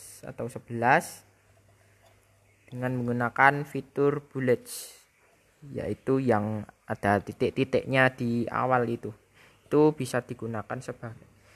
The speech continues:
itu bisa digunakan sebagai pengganti sat-, nomor satu, dua, tiga ataupun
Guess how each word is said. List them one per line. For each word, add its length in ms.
itu 240
bisa 560
digunakan 500
sebagai 460
pengganti 720
sat-, 580
nomor 480
satu, 320
dua, 240
tiga 480
ataupun 480